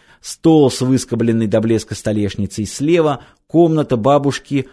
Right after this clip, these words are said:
Ули, покойницы, дальше горница на полдома с телевизором в углу,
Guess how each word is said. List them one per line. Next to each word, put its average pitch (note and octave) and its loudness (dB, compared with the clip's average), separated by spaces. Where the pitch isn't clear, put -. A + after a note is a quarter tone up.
Ули, C#3 2
покойницы, G2 -2
дальше D#3+ 0
горница C3+ 2
на B2 -2
полдома B2+ 2
с A#2 -4
телевизором A#2 0
в G#2 0
углу, G2+ -2